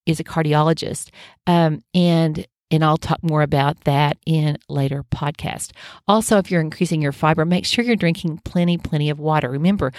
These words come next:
water is one of those basics that I talked about last week. You know, it's the H in hope. Now, in terms of fiber intake, most integrative medicine, uh, sources from my education recommend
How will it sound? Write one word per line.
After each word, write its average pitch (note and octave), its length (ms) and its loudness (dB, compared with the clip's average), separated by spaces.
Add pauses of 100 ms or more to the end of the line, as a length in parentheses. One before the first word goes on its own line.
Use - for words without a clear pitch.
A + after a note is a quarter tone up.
(160)
water G3+ 320 2
is A3+ 160 0
one E3+ 100 2
of E3 80 0
those D#3+ 200 2
basics D#3 640 -2
that C#3+ 120 -4
I C3 80 -4
talked - 260 -4
about C#3+ 340 -2
last D3 300 -6
week. C#3+ 320 -2 (200)
You F3 100 2
know, E3 80 -4
it's - 140 0
the F3 260 2
H E3+ 420 2
in D3 200 0
hope. C3 500 -2 (580)
Now, F3+ 220 4
in E3 240 -2
terms A#3 500 0
of D#3 360 2 (200)
fiber E3+ 440 -2
intake, D#3 640 -2 (240)
most G3 280 2
integrative D#3+ 560 2
medicine, D3+ 720 0 (380)
uh, E3 240 0
sources D#3+ 480 -2
from D3+ 160 -4
my E3+ 200 2
education C#3 640 -2
recommend D3 720 -2